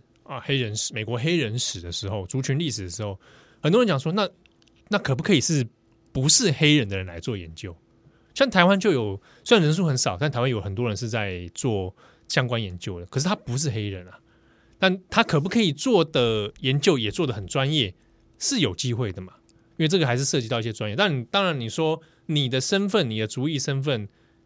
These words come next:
可不可能可以看到更不一样的东西？诶，也是有可能。但也有可能是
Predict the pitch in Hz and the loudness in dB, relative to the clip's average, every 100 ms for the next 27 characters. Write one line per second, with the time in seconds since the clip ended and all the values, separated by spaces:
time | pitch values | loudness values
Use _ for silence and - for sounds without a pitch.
0 | _ - 139 175 - 131 98 95 98 143 | _ -2 0 0 0 0 0 -4 -2 -2
1 | - 139 117 104 180 143 139 123 107 107 | -2 -2 -2 -2 0 0 0 -2 -4 -6
2 | 101 107 104 143 - - 156 107 131 156 | -6 -8 -6 -8 -8 -8 -8 -6 -4 -4
3 | 113 - 90 85 82 _ _ _ - 165 | -6 -8 -14 -14 -20 _ _ _ -2 0
4 | 160 269 320 165 117 123 180 | 0 2 2 -2 -2 -2 -4